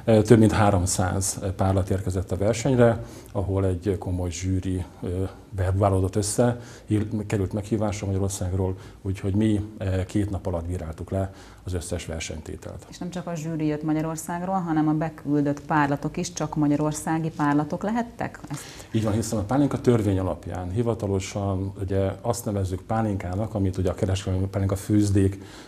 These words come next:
Speaker 1: ö, kereskedelmi célra főznek, tehát zárjeggyel ellátott gyümölcspárlat a pálinka. Ezen kívül minden bérfőzetet és magánfőzött, ö, párlatot gyümölcspárlatként hívhatjuk, és csak Magyarországról származó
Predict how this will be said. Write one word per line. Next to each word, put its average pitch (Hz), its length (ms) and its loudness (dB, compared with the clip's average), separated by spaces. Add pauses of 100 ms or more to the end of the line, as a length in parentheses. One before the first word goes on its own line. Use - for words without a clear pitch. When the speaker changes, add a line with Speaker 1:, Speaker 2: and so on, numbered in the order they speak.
(120)
Speaker 1:
ö, 95 280 0
kereskedelmi 98 400 0
célra 92 600 0
főznek, 104 360 0
tehát 98 180 0
zárjeggyel 92 560 -2
ellátott 90 520 -4 (340)
gyümölcspárlat 98 720 2
a - 40 -6
pálinka. 131 640 -2 (280)
Ezen 107 300 2
kívül 107 260 4
minden 110 360 6
bérfőzetet 98 600 2
és 85 120 -4
magánfőzött, 92 840 -2
ö, 90 220 0
párlatot 98 480 0
gyümölcspárlatként 92 960 0
hívhatjuk, 113 540 0 (380)
és 98 160 -4
csak 101 220 -2
Magyarországról 92 680 -2
származó 95 560 0